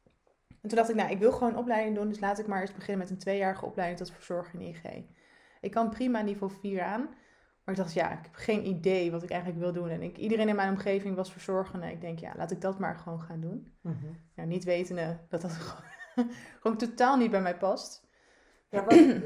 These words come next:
Speaker 2: toen, nee, toen leerde ik jou nog niet kennen.
Speaker 1: Nee, toen was de
Speaker 2: Nee,
Speaker 1: opleiding
Speaker 2: toen
Speaker 1: al
Speaker 2: was ik,
Speaker 1: klaar.
Speaker 2: nee,
Speaker 1: Ja.
Speaker 2: ja, toen was ik nog niet.
Speaker 1: Ja, misschien ook wel. Misschien had ik dan die laatste maanden nog qua afronden.
Speaker 2: Ja, want volgens mij heb ik wel twee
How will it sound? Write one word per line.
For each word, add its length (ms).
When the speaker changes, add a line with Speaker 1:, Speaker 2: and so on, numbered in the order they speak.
Speaker 2:
toen, 400
nee, 200
toen 160
leerde 200
ik 60
jou 140
nog 100
niet 140
kennen. 260
Speaker 1:
Nee, 120
toen 140
was 100
de 60
Speaker 2:
Nee, 60
Speaker 1:
opleiding 180
Speaker 2:
toen 100
Speaker 1:
al 40
Speaker 2:
was 120
ik, 200
Speaker 1:
klaar. 0
Speaker 2:
nee, 100
Speaker 1:
Ja. 60
Speaker 2:
ja, 180
toen 140
was 160
ik 80
nog 160
niet. 220
Speaker 1:
Ja, 180
misschien 340
ook 120
wel. 280
Misschien 340
had 100
ik 120
dan 120
die 100
laatste 360
maanden 340
nog 160
qua 120
afronden. 540
Speaker 2:
Ja, 60
want 140
volgens 220
mij 180
heb 120
ik 80
wel 200
twee 180